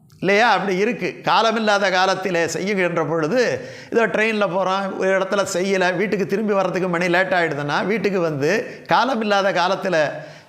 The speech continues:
செய்கின்ற பொழுது அந்த குறிப்பிட்ட காலத்துல செய்யாததற்காக ஒரு பிராயச்சித்தம், ஒரு பெனால்டி போட்டு கட்டுறது இல்லையா? இ பி குறிப்பிட்ட தேதியில பில்லு கட்டணும், கட்டலைன்னா உடனே என்ன ஆயிடுது? அப்புறம் ஒரு வாரம் வரைக்கும் ஒரு பெனால்டி, பதினஞ்சு நாள், இப்படி பெனால்டி இருக்குது இல்லையா?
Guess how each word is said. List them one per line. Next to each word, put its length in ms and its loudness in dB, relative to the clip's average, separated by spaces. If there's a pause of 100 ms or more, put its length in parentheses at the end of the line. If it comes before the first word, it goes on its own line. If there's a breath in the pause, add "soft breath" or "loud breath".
(100)
செய்கின்ற 520 0
பொழுது 360 -2 (720 loud breath)
அந்த 220 2
குறிப்பிட்ட 400 0
காலத்துல 480 0 (120)
செய்யாததற்காக 960 0 (580 loud breath)
ஒரு 200 2
பிராயச்சித்தம், 640 0 (160)
ஒரு 200 0
பெனால்டி 460 0
போட்டு 240 -2
கட்டுறது 360 -2
இல்லையா? 240 2 (120)
இ 160 -2
பி 100 -2
குறிப்பிட்ட 380 0
தேதியில 440 0
பில்லு 220 0
கட்டணும், 480 -2 (340 loud breath)
கட்டலைன்னா 540 2
உடனே 200 0
என்ன 180 0
ஆயிடுது? 380 0 (480 loud breath)
அப்புறம் 380 2
ஒரு 120 2
வாரம் 280 2
வரைக்கும் 300 0
ஒரு 120 -2
பெனால்டி, 420 -2
பதினஞ்சு 380 0
நாள், 140 0
இப்படி 160 0
பெனால்டி 420 0
இருக்குது 240 0
இல்லையா? 220 2